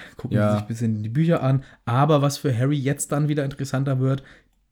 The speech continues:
Speaker 1: die Quidditch-Trainings stehen an.
Speaker 2: Mhm.
Speaker 1: Der muss trainieren.
Speaker 2: Denn das zweite Spiel von Gryffindor findet ungefähr kurz nach Weihnachten statt.
Speaker 1: Ja, g-, g-, nach wie vor. Gemütliche und beste Jahreszeit.
Speaker 2: Ja.
Speaker 1: Für
Speaker 2: Dam-,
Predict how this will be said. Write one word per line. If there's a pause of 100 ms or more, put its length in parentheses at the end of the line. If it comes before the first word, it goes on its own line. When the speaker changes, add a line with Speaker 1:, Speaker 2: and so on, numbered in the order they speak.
(140)
Speaker 1:
die
Quidditch-Trainings
stehen
an. (120)
Speaker 2:
Mhm. (120)
Speaker 1:
Der
muss
trainieren.
Speaker 2:
Denn
das
zweite
Spiel
von
Gryffindor
findet
ungefähr (520)
kurz
nach
Weihnachten
statt. (320)
Speaker 1:
Ja,
g-,
g-,
nach
wie
vor.
Gemütliche
und
beste
Jahreszeit.
Speaker 2:
Ja. (340)
Speaker 1:
Für
Speaker 2:
Dam-,